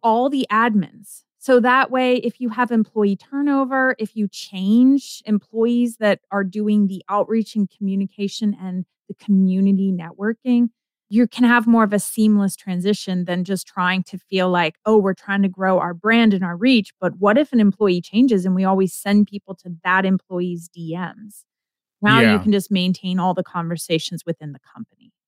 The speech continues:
Speaker 2: Okay, I like that. I'm just thinking on the other side, you know, some people want people to go to their website, so they'll retarget them, or so that they get into their C R M, or, you know, whatever it might be, but definitely some advantages.
Speaker 1: Well, we can create a call to action for Social Media Examiner, and you can turn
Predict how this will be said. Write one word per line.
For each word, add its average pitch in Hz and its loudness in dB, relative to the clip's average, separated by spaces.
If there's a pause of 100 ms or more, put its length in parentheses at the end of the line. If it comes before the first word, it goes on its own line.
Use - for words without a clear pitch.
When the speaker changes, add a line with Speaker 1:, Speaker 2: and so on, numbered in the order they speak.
(500)
Speaker 2:
Okay, 113 -2
I 143 2
like 151 4
that. 110 0
I'm 135 2
just 139 0
thinking 143 0
on 135 2
the 127 2
other 131 2
side, 123 0
you 123 0
know, 120 0
some 131 0
people 123 -2
want 117 -2
people 127 -6
to 120 -2
go 107 -4
to 117 0
their 135 2
website, 143 -2
so - -10
they'll 101 -4
retarget 131 -2
them, 98 -8
or 98 -6
so 107 -6
that 107 -4
they 107 -6
get 101 -4
into 110 -2
their 123 0
C 139 -2
R 147 2
M, 120 0
or, 101 -2
you 120 -6
know, 107 -2
whatever 110 -4
it - -12
might 104 -10
be, 104 -6
but 104 -10 (400)
definitely 135 0
some 113 -4
advantages. 104 -10 (280)
Speaker 1:
Well, 320 4
we 311 4
can 339 -2
create 277 2
a 277 -2
call 269 2
to 262 0
action 254 0
for 240 2
Social 254 -2
Media 240 4
Examiner, 233 2
and 247 2
you 247 -2
can 247 -2
turn 240 0